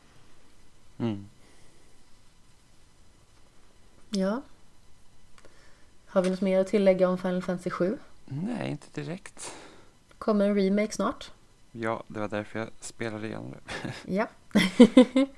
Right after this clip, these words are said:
Speaker 2: Det ska bli spännande,
Speaker 1: Mm.
Speaker 2: tycker jag i alla fall. Ehm, sen så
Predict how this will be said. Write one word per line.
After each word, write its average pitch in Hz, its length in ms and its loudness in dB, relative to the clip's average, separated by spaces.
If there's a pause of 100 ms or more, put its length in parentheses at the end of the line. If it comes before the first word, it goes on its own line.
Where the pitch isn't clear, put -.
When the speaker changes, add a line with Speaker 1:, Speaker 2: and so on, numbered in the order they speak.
(200)
Speaker 2:
Det 185 120 2
ska 185 140 -2
bli 185 120 2
spännande, 185 520 4 (600)
Speaker 1:
Mm. 107 280 2
Speaker 2:
tycker 117 160 -2
jag 185 280 4
i - 20 8
alla 202 140 8
fall. 208 240 4 (520)
Ehm, 175 720 -2 (1300)
sen 208 320 4
så 185 480 10